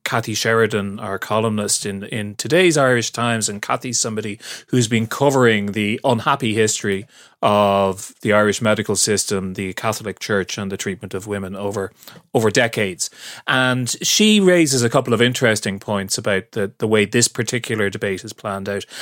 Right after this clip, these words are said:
And in a way, she seems to suggest that, among other things, there's been a kind of a, on social media at least, a sort of vicious civil war between people who would have been on the same side only a few years ago when it came to the campaign to repeal the Eighth Amendment.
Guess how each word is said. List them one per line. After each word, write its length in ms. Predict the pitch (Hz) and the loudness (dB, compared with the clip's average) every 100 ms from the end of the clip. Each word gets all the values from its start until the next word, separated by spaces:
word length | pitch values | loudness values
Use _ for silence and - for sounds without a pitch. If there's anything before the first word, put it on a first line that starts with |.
| - | -6
And 140 | - 139 | 0 2
in 80 | |
a 80 | 151 | 4
way, 240 | 165 190 170 | 6 4 4
she 140 | - | 2
seems 200 | 151 143 | 2 2
to 80 | 135 | 2
suggest 460 | 123 120 123 117 - | 0 4 4 4 0
that, 120 | 107 | -2
among 220 | 110 117 | 0 2
other 160 | 117 110 | 2 2
things, 340 | 107 107 101 - - - | 0 -2 -2 -6 -16 -12
there's 120 | - | -10
been 200 | 110 117 | -4 -2
a 60 | 113 | -2
kind 340 | - - 135 | -4 -4 0
of 100 | 127 | 2
a, 240 | 110 104 104 _ _ - - - | 4 2 2 _ _ -20 -12 -4
on 100 | 101 | 2
social 300 | 127 120 110 | 2 4 2
media 380 | 110 113 110 | 4 4 4
at 100 | 101 | 4
least, 300 | 110 107 98 | 2 -2 -2
a 20 | 113 | -2
sort 160 | 160 | -2
of 60 | 131 | 0
vicious 540 | 127 127 127 - - - _ _ _ | 0 2 2 0 -2 -8 _ _ _
civil 340 | - - 127 117 | 0 0 2 2
war 540 | 110 120 123 104 92 _ - _ - | 4 4 6 4 0 _ -20 _ -6
between 440 | 117 - 123 117 | -2 2 4 4
people 300 | 107 139 123 | 2 0 0
who 120 | 110 | 2
would 140 | 123 139 | 4 2
have 80 | 131 | 2
been 160 | 151 | 2
on 100 | 143 | 2
the 60 | 127 | 0
same 240 | - 139 | 0 0
side 340 | 123 127 120 113 | 0 2 2 2
only 220 | 110 107 | 0 -2
a 40 | |
few 200 | 104 113 | -2 -2
years 320 | 107 104 104 | -2 0 0
ago 200 | 104 101 | -2 -2
when 180 | 95 98 | -2 -2
it 100 | 92 | -4
came 160 | - 95 | -4 -6
to 100 | - | -6
the 60 | |
campaign 400 | - 101 95 98 | -4 -4 0 -2
to 120 | 98 104 | -2 -6
repeal 280 | 95 98 | -4 -4
the 160 | 95 95 | -4 -4
Eighth 140 | 95 | -6
Amendment. 420 | 101 95 95 104 | -6 -8 -10 -12